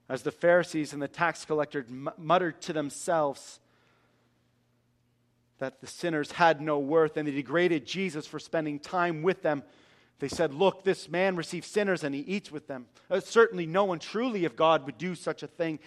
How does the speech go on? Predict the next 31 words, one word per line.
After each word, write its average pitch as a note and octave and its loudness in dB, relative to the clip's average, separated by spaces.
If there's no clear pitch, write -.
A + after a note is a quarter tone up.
And F#3 2
on F3+ 6
that, G#3 12
I F3+ 6
want F#3+ 2
us G3+ -6
to F#3+ -2
pause F#3 4
and F3 -8
say, F#3+ 2
I D#3 6
do F#3 -4
believe F3 -4
that E3+ 2
in F3 0
our E3 4
own F#3+ 0
righteousness, F#3+ 0
we G#3 2
would G3+ 2
say F#3+ 4
they D#3+ 6
are C#3 6
right. A#2+ -6
You F#3+ 2
or G3+ 8
I, F#3 8
in F#3 4
our F3 8
own F#3+ 0
righteousness F3+ 0